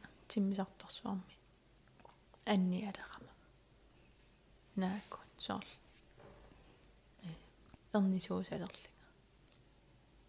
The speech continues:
Тааматут Tuolla Intsävärikkaalikin.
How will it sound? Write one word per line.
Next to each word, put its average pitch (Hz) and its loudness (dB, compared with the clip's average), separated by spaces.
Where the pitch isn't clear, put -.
Тааматут 190 -2
Tuolla - -14
Intsävärikkaalikin. 190 0